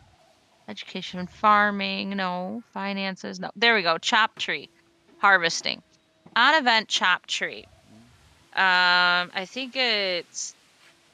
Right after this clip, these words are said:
Speaker 1: basically with tree species any, with tool used any, I think it's fine.
Speaker 2: What do we got here? That's fine.
Speaker 1: Um, if,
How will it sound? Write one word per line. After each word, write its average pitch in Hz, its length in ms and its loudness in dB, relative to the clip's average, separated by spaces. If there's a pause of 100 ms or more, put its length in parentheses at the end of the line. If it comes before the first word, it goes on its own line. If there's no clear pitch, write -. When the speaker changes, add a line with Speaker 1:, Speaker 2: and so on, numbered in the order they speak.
(400)
Speaker 1:
basically 196 680 -10
with 180 220 -12
tree 208 260 -6
species 202 720 -6
any, 185 380 -2
with 175 160 -8 (100)
tool 190 320 -8
used 180 600 -10
any, 170 580 -8
I - 100 -12
think 165 240 -16
it's - 160 -12
fine. - 480 -8
Speaker 2:
What - 180 -20
do - 60 -20
we - 200 -20
got - 100 -20 (180)
here? - 80 -20 (720)
That's 208 120 2 (340)
fine. 226 40 2
Speaker 1:
Um, 220 400 -4 (720)
if, 254 560 2